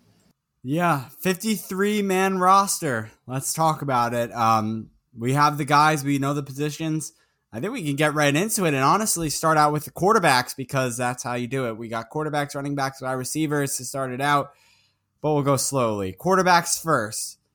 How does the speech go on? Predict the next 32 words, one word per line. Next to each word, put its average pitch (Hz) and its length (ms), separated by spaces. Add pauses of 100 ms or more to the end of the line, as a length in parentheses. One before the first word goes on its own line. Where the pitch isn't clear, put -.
(180)
We 139 120
got 165 280
three. 180 380
We're 175 160
rocking 160 320
with 170 180
three. 160 420
You 170 120
know, 147 100
you 143 100
could 135 120
do 139 100
two 147 240
or 147 80
three 135 300
here. 131 220
We 123 120
have 113 200
Daniel 190 340
Jones, 180 460
Tyrod 156 400
Taylor, 147 320
and 127 100
Davis 139 400
Webb, 123 300
just 131 260
what 151 140
they 143 100
have 135 300
right 120 320
now. 98 320 (220)
Um, 92 460